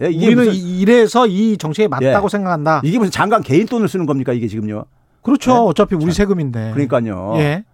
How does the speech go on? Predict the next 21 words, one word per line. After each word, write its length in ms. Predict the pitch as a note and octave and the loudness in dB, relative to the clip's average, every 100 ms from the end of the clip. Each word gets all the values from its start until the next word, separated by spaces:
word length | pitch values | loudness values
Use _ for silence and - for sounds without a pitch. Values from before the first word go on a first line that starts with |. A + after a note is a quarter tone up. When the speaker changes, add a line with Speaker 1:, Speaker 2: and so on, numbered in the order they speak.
| _ _ _ | _ _ _
Speaker 1:
근데 440 | - G3+ C4 G#3 A#2+ | -4 2 4 2 0
그런 260 | - G3+ | 2 2
것도 220 | A#3+ A3 A3 | 2 2 2
없이 320 | G#2+ - G3 | 0 -4 -4
그냥, 420 | D#3+ C#3+ A#2 C#3 | -2 0 0 -2
그냥 200 | F#3 C4+ | 0 0
밀어붙이지, 480 | E3+ B3 A#2 - G3 | 2 0 -2 -8 -6
밀어붙이고 920 | B3+ D#3+ C3 E3+ C#3+ A3 A3 B2+ G#3+ | -4 -4 -6 -8 -4 -2 -2 -4 -2
있는 120 | C#4 | -2
거잖아요. 240 | F3 A#2+ G#2 | 0 -2 -4
그냥요. 560 | G#2 G2 E2 F2 F#2 - _ D3+ | -6 -8 -10 -10 -12 -14 _ -6
Speaker 2:
음. 420 | C3+ B2+ A#2 A2 | -4 -4 -4 -6
Speaker 1:
예? 120 | A2 B2 A#2+ A#2+ B2 _ _ _ - _ - - - - - _ - _ | -8 -10 -16 -18 -20 _ _ _ -20 _ -20 -20 -20 -20 -20 _ -20 _
Speaker 2:
그리고 880 | - F3+ A3 A3+ G3 G3+ G3 C#3 A#2 D3 | -6 0 2 2 4 4 4 2 -2 -4
이런 520 | E3+ G#3 A#3 G#3+ F#3+ | 2 4 4 4 2
이제 180 | D#3+ E3 | 0 0
삼조 500 | - C#4+ C4+ B3 A3+ | 0 -2 0 2 4
원을 440 | G#3 G#3 G3 F#3+ | 6 4 2 2
어떻게 340 | C#3+ C3 - G3+ | 0 -2 -2 0
이제 220 | E3+ D#3+ | 0 -2
쓸지는 640 | C#3+ A#3 G3 G3 F3+ D3 | -2 -6 -2 0 0 -2